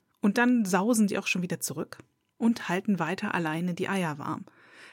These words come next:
Das Männchen versorgt sie in der Zeit mit Nahrung.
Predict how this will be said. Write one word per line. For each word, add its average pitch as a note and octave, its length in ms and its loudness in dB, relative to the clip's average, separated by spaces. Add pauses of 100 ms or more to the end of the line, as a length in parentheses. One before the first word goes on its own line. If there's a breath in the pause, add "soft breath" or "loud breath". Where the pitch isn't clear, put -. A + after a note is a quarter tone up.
(100 loud breath)
Das - 220 -4
Männchen A3 560 -2
versorgt G3 500 -4
sie - 120 -6
in F3 100 -4
der E3+ 140 -6
Zeit - 320 -10
mit F#3 180 -4
Nahrung. F3 460 -6